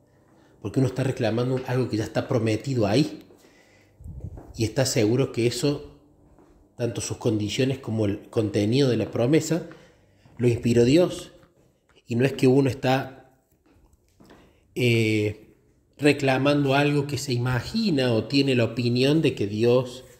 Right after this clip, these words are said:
lo debería haber prometido. Y por sobre todas las cosas, siempre es más seguro reclamar promesas para otro que para uno mismo.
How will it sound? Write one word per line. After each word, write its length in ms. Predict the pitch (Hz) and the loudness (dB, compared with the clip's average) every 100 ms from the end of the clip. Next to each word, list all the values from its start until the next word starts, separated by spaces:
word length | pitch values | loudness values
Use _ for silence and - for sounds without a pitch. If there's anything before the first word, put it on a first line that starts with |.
| _ _ _ _ _ - | _ _ _ _ _ -4
lo 220 | 110 107 | 0 2
debería 400 | 104 104 107 110 | 2 2 2 2
haber 160 | 110 | 2
prometido. 540 | 110 104 104 117 170 98 - - - - - _ _ _ - - - - _ _ - | 0 0 0 0 -2 -2 -8 -20 -20 -20 -20 _ _ _ -20 -20 -20 -20 _ _ -10
Y 80 | - | -6
por 180 | 131 127 | 0 0
sobre 240 | - 131 | 2 0
todas 200 | 139 160 | 4 4
las 120 | 156 147 | 4 2
cosas, 420 | 185 175 196 185 | 2 2 2 -2
siempre 360 | - 147 143 | -2 -2 -2
es 60 | 123 | -4
más 180 | 135 131 | -4 -4
seguro 500 | 139 127 131 147 160 | -4 -2 2 4 4
reclamar 600 | 120 107 117 110 123 123 | 0 -6 -6 -4 -4 -6
promesas 440 | 127 110 131 131 | -6 -6 -6 -8
para 240 | - 110 117 | -8 -4 2
otro 440 | 160 170 165 170 | 2 4 2 2
que 120 | 170 | -2
para 180 | - 113 | -6 -4
uno 160 | 120 120 | -2 0
mismo. 500 | 170 160 131 - | 0 -2 -6 -8